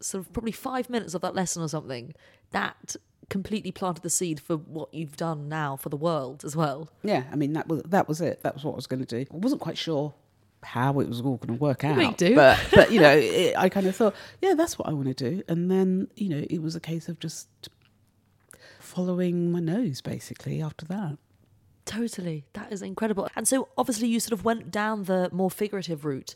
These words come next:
Speaker 2: Mm-hmm.
Speaker 1: in the early years. I mean, with that at the back of your mind, what were your kind of aims and ambitions that you wanted to create then?
Speaker 2: So because at that point, I mean, I had been very interested in what had been called women's lib
Speaker 1: Yeah.
Speaker 2: in the seventies.
Speaker 1: What a time.
Speaker 2: And so feminist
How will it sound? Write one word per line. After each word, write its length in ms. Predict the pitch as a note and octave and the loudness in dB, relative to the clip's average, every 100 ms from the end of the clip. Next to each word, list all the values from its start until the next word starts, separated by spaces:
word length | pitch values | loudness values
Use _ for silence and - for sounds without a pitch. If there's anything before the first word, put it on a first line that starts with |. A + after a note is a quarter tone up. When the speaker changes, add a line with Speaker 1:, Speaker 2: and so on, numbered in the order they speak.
| - - | -6 -2
Speaker 2:
Mm-hmm. 160 | C#3+ | 0
Speaker 1:
in 120 | F3+ F3 | 0 0
the 120 | E3+ | -2
early 220 | F3 E3+ | -2 -2
years. 360 | E3 F3+ E3 D3+ - | -2 -2 -2 -4 -4
I 60 | |
mean, 180 | G3 G3 - G3+ | -4 -4 -6 -4
with 220 | C4 C4 | -2 0
that 120 | - | -2
at 60 | F3 | -2
the 60 | |
back 180 | F#3 F3 | -4 -2
of 80 | F#3+ | -4
your 80 | F#3 | -2
mind, 300 | F3+ E3+ C#3+ | -4 -6 -4
what 220 | F3 - | -6 -2
were 120 | F#3 | -2
your 80 | F#3 | -2
kind 160 | F3+ F3 | -2 -6
of 80 | - | -4
aims 260 | F3+ F#3 E3+ | -6 -4 -4
and 60 | |
ambitions 440 | D#3+ D#3 D#3 E3 D3+ | -4 -4 -6 -8 -8
that 120 | - | -4
you 140 | D#3 | -4
wanted 240 | D#3 D#3+ - | -4 -6 -10
to 80 | D#3+ | -10
create 400 | - D3 - - | -6 -6 -6 -12
then? 180 | D#3 - _ _ - - - - - - | -14 -18 _ _ -8 -8 -8 -20 -20 2
Speaker 2:
So 280 | D#4 D4+ - - | 8 8 8 2
because 400 | G#3+ - B3 C4 - | -2 2 2 2 2
at 160 | D3+ | 2
that 200 | D#3 - | 4 2
point, 220 | - B2+ A2+ | 4 6 8
I 40 | |
mean, 140 | F#4+ F#4 | 12 12
I 80 | |
had 180 | E4+ - | 12 10
been 240 | A3+ G3+ - _ _ - - - | 6 4 0 _ _ -20 -20 -2
very 220 | F#3+ D#3+ | 4 4
interested 600 | - E3 - D#3+ - D#3 | 4 2 2 -2 0 2
in 220 | D#3+ D#3 - | 4 4 2
what 100 | D3 | -2
had 100 | F3 | -2
been 160 | F3 E3 | -4 -2
called 320 | - D#3+ D3 | 0 0 4
women's 360 | D3 C3+ A#2+ | 6 6 4
lib 300 | A2 - - - _ - | 0 -2 -4 -10 _ -2
Speaker 1:
Yeah. 180 | F3 - _ | -2 -2 _
Speaker 2:
in 140 | D3 | -4
the 60 | B2 | -2
seventies. 580 | - B2+ B2+ - - B3 | -2 -2 -4 -8 -8 -6
Speaker 1:
What 100 | A#3+ | -8
a 40 | |
time. 340 | - G#3 G#3+ - | -8 -10 -10 2
Speaker 2:
And 180 | D3+ D3 | 2 4
so 380 | - C3+ C3 | 6 6 6
feminist 920 | - - E3+ E3+ D3+ C#3 - - - | 2 0 4 6 4 4 0 -4 -6